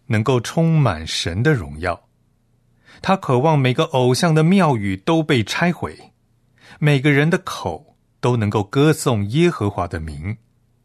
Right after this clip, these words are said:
每个人都能够发自内心的爱神，永远敬拜那在万有之上永远可称颂的神。你说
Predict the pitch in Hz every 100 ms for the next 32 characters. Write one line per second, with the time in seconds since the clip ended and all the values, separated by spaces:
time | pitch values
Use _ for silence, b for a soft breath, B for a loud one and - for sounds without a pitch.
0 | _ _ b b b b 160 160 170 160
1 | 165 185 180 160 160 - 165 165 - 165
2 | 165 190 135 - 180 170 107 - 147 107
3 | - - 82 87 117 B B B B 120
4 | 147 175 107 104 - 160 120 123 101 92
5 | B B 147 131 123 127 165 190 147 101
6 | 92 90 123 - 123 92 92 - 117 123
7 | 151 156 123 123 131 - 101 95 - -
8 | 120 123 117 80 78 - 71 90 - _
9 | _ _ _ _ _ _ b b b b
10 | b b b b b b _ 139 127 170
11 | 165 165 165